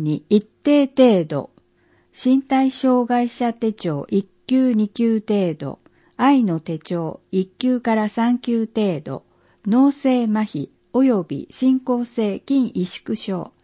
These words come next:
の障害がある二十歳未満の方を養育する保護者。対象の方が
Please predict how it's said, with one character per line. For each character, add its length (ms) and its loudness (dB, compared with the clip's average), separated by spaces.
の 300 2
障 420 4
害 300 4
が 260 2
あ 60 4
る 260 -2
二 140 4
十 160 4
歳 360 4
未 180 8
満 280 4
の 120 0
方 400 -2
を 180 -4
養 300 4
育 260 0
す 180 -2
る 240 -2
保 140 -2
護 160 4
者。 300 -6
対 220 4
象 300 4
の 140 4
方 300 0
が 240 -2